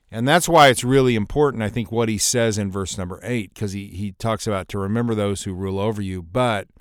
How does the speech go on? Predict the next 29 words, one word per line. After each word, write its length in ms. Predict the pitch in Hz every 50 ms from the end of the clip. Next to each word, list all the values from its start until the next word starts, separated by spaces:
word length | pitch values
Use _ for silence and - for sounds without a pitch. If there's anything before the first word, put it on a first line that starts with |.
| _ _ _ _ _ _
verse 240 | - 110 104 -
eight 200 | 120 117 120 113
says, 360 | - - 110 101 98 92 - - -
"Jesus 520 | 90 85 104 127 131 110 107 113 95 - -
Christ 400 | - 120 107 110 104 - - 98
is 120 | 90 85
the 100 | 95 90
same 320 | - - 110 101 98 98
yesterday, 500 | 101 104 107 101 - 110 101 98 98 95
today, 400 | 87 - - 90 95 92 92 90
and 100 | 87 80
forever." 560 | - - 85 85 85 92 92 90 82 76 73 - _ _ _ _ - _ _ _ _
And 140 | - 104 110
I 120 | 113 120
think 260 | 120 - 135 120 98 -
that's 240 | 127 123 117 101
a 80 | 120 104
really 420 | 101 110 120 131 131 131 123 113
interesting 500 | 113 117 117 113 107 95 - - 104 98
verse 280 | 90 107 113 113 107 -
to 100 | - 98
put 220 | 82 - - 104 90
after 380 | - 98 101 95 - - 92
verse 260 | 82 85 87 82 - -
seven, 500 | - - 120 131 127 104 90 90 87 - - _ _ _ _ _ _ _ _ _ _ _ _ _ _ _ _ _ _ _ 107
because 540 | 123 131 110 - 147 139 131 127 117 104 113 - _ _ _ _ _ _
all 320 | 127 143 175 196 202 180
spiritual 580 | - - - - - 139 139 131 - - 113 98
leaders 640 | 101 113 123 120 101 95 92 92 92 90 - - -